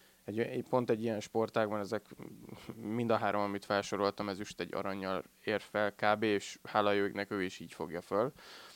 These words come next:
De az, hogy tudott egyet előrelépni, az, az valami hihetetlen bravúr, és amit a Göbi mondott, hogy, ö, az eredményei javulásában az nagyon-nagyon sokat számít, hogy medencében is, ö,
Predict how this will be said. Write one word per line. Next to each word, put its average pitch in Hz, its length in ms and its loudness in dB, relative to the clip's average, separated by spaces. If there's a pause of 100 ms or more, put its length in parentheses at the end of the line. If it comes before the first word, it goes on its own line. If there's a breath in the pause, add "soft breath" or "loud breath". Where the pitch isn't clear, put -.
(180 loud breath)
De 117 160 6
az, 127 200 6
hogy 110 380 2
tudott 123 340 2
egyet 104 280 2
előrelépni, 107 680 2
az, 104 280 0
az 107 200 -10
valami 107 420 -2
hihetetlen 95 540 -2
bravúr, 131 380 0 (320 loud breath)
és - 120 -14
amit 113 160 -4
a 117 60 2
Göbi 131 240 2
mondott, 117 440 0
hogy, 110 340 2
ö, 107 160 6 (460 loud breath)
az 110 120 -2
eredményei 110 540 0
javulásában 107 880 0
az 104 240 -4
nagyon-nagyon 107 640 -4
sokat - 380 -6
számít, 107 480 -6
hogy 107 380 -4 (640 soft breath)
medencében 110 760 0
is, - 260 -6
ö, 107 280 -2